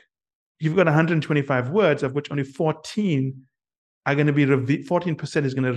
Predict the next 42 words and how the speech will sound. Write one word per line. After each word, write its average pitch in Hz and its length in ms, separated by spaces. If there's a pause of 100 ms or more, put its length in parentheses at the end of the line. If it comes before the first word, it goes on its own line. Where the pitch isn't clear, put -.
reveal 135 220
what 135 240
you 131 100
want. 135 180
It's 170 180
almost 247 220
as 170 160
if 170 160 (560)
I 147 160 (140)
have 156 160
to 165 100 (280)
allocate 196 640
more 139 440 (100)
time 123 840 (680)
to 143 440
understand 151 800
the 135 160
way 127 120 (140)
people 131 240 (120)
communicate. 131 760 (960)
Because 165 220
I'm 170 120
applying 208 380
the 175 160 (100)
same 208 180
technique 160 460
when 135 100
I 127 60
speak 135 300
to 143 160
everyone, 135 360
when 123 100
I 120 60
listen 127 360
to 120 140
everyone. 120 520 (320)
People 170 220
say 135 140
I 120 40
do 123 140
it 120 140
well, 127 280